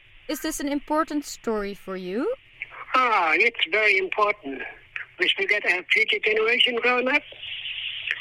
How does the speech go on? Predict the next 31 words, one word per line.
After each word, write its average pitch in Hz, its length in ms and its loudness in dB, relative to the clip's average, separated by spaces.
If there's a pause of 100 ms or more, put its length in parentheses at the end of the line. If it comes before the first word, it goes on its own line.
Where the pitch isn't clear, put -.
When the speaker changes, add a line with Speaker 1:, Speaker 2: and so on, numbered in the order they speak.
Speaker 2:
We 392 80 4
wanna 427 260 2
pass - 260 0 (120)
that 214 160 4
on 240 280 2 (840)
to 208 80 -4
our 202 180 -2 (100)
future 220 220 0
generation, 226 640 2 (120)
and 185 120 0
they 202 100 0
can 185 200 2
just 180 200 2
pass 202 240 0
it 202 80 2
on 180 160 2
to 185 100 0
their 196 200 2
kids. - 320 -2 (1160)
Ah, 180 440 4
you 156 180 4
know, 214 140 2
my 214 260 0
people 220 420 0
never 196 260 0 (120)
saw 214 120 6
you 233 360 4
people 349 320 2
in 185 200 0
their 392 240 2
lives, 175 260 2